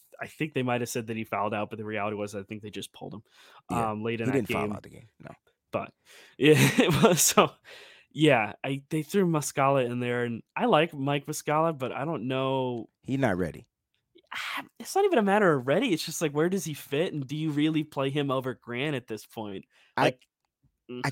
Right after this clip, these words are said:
Speaker 2: kinda thought, I mean, he, what does he give you over Grant? Size. I,
Speaker 1: He
Speaker 2: I would,
Speaker 1: gives
Speaker 2: I
Speaker 1: you, he gives you a bit more size. You can play
Speaker 2: bit
Speaker 1: him
Speaker 2: more size.
Speaker 1: legitimately at the five.
Speaker 2: I, I
Speaker 1: Um,
Speaker 2: think that's
Speaker 1: three-point
Speaker 2: it.
Speaker 1: shooting is about the same.
Speaker 2: I think that's what you get.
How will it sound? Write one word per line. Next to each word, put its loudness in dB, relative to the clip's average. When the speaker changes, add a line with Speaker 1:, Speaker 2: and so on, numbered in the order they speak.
Speaker 2:
kinda 2
thought, 6
I 4
mean, 6
he, 4
what 4
does 4
he 4
give 2
you 6
over 6
Grant? -2
Size. -2
I, 4
Speaker 1:
He 4
Speaker 2:
I 6
would, 6
Speaker 1:
gives 4
Speaker 2:
I 4
Speaker 1:
you, -2
he 0
gives 0
you 4
a 0
bit 2
more 2
size. 0
You -6
can -4
play 0
Speaker 2:
bit 8
Speaker 1:
him 4
Speaker 2:
more 8
size. 2
Speaker 1:
legitimately 4
at -4
the -10
five. -2
Speaker 2:
I, 2
I 4
Speaker 1:
Um, 2
Speaker 2:
think 2
that's 4
Speaker 1:
three-point 2
Speaker 2:
it. -8
Speaker 1:
shooting -6
is -10
about -8
the -14
same. -10
Speaker 2:
I -2
think -4
that's 0
what 2
you -2
get. 4